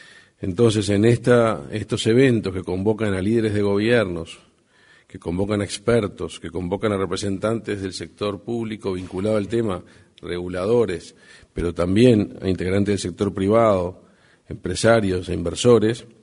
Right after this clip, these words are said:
es un lugar ideal a través de sus paneles, de sus ámbitos de discusión, de intercambio, para explorar soluciones innovadoras y oportunidades de inversión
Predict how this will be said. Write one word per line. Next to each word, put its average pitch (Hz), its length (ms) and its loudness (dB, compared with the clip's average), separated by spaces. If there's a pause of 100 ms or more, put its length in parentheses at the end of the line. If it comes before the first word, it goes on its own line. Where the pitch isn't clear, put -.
(720)
es 117 300 -2 (100)
un 117 180 -4
lugar 110 460 2
ideal 110 640 2 (500)
a - 100 -8
través 98 260 0
de 101 80 2
sus - 360 -6 (300)
paneles, 101 500 0
de 85 100 -6
sus 82 220 -12
ámbitos 90 380 -6
de 80 100 -6
discusión, 90 500 0
de 87 60 0
intercambio, 101 640 0 (460)
para 113 160 2
explorar 117 540 4
soluciones 101 520 -2
innovadoras 101 720 4
y - 20 0
oportunidades 92 600 0
de 90 80 0
inversión 85 640 -2